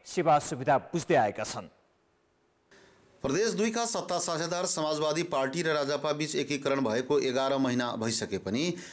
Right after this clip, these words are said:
Speaker 2: संसदीय दलको नेता चयन भएको छैन। प्रदेश सभाको पछिल्लो अधिवेशन नसकिँदै संसदीय दलको नेता फेरबदलका विषयमा देखिएको विवाद अहिलेसम्म टुङ्गिएको छैन, जसको असर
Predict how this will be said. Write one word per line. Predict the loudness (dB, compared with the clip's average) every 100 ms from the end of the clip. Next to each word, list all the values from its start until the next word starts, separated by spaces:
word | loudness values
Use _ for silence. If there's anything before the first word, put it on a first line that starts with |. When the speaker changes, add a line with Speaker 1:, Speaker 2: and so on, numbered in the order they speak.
| -6
Speaker 2:
संसदीय | -2 0 2 2 0 0
दलको | 0 0 2
नेता | 2 0 0 -2
चयन | 0 0 2
भएको | 2 0 2 2
छैन। | 0 0 0 0 -2 -8 -10 -4
प्रदेश | 0 2 2
सभाको | 0 -2 -2 0
पछिल्लो | 0 0 2 2
अधिवेशन | 2 2 2 2 0 0
नसकिँदै | 0 -2 0 0 2
संसदीय | 2 0 0 0 2
दलको | 2 2 2
नेता | 0 2 -2
फेरबदलका | -4 -2 0 0 2 0 0
विषयमा | -2 0 0 -2 0 -2 -4 -14 -18 -8
देखिएको | -2 0 2 0 2 2
विवाद | 2 2 0
अहिलेसम्म | 0 0 2 0 0 0 -2
टुङ्गिएको | 0 2 2 2 2
छैन, | 0 2 2 2 0 -4 -16 -20 -20 -20 -10
जसको | 0 2 2 2 2
असर | 4 2 2